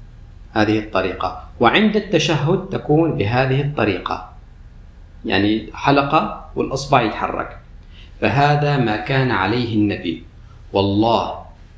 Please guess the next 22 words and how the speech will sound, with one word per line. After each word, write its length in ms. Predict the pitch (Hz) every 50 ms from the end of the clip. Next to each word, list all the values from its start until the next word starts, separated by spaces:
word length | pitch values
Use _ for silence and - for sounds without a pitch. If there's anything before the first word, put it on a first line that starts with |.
| - -
كل 400 | 160 156 151 135 120 110 104 101
يدعي 540 | 110 131 127 120 - 117 98 87 90 92 95
وصلا 480 | 104 131 135 - - 120 104 101 95
بليلى، 720 | 92 98 95 110 127 131 127 123 127 127 131 131 127 - 110
وليلى 600 | 104 95 101 113 120 120 113 113 113 110 107 101
لا 140 | 110 120 113
تقر 520 | 110 - - - - - - 110 101 98 95
لهم 320 | 110 127 135 139 131 110
بذاك. 580 | 98 - - 80 73 - - - 50 50 - - - - - - - - - - - -
فقلت 420 | 117 107 - - 190 185 190 135
له: 500 | 120 127 123 117 123 120 120 123 - - -
"يا 180 | 165 170 151
شيخ، 340 | 131 - - 151 123 107 107
خلاص 540 | - - 135 131 135 127 110 - - 139 -
نحط 400 | 104 - - 156 160 156 - -
إيدنا 640 | 151 147 147 143 127 127 131 131 135 131 135 135 - - - - - - - - -
بأي 380 | 131 123 127 170 180 170 143 135
طريقة 680 | 143 - 110 120 127 131 131 131 - 135 123 123 123
والله 500 | 120 - - 156 147 147 143 139 131 131
أكيد 500 | 131 - - - - 147 139 139 131 -
راح 160 | 110 107 - 104
يقبلها." 580 | 92 - - 101 98 90 87 87 85 - -